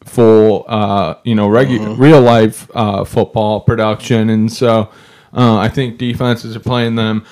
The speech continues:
Speaker 1: a bit differently than they're normally able to, where, you know, the Cowboys have so many guys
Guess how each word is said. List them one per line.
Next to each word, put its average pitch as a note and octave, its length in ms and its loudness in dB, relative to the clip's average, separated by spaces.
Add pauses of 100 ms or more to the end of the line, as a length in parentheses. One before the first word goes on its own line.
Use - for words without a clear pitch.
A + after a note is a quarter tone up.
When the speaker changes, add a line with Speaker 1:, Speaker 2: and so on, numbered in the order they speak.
(140)
Speaker 1:
a G#2+ 60 -12
bit B2+ 320 2
differently B2 540 0
than A#2 180 0
they're A2 140 0
normally B2+ 440 2
able B2 300 2
to, B2+ 320 4
where, A2 380 2 (240)
you A#2+ 120 -2
know, A2+ 80 2
the A2 140 0
Cowboys A#2 480 0
have A2 180 -2
so A#2 200 0
many A2+ 320 2
guys A2 420 -2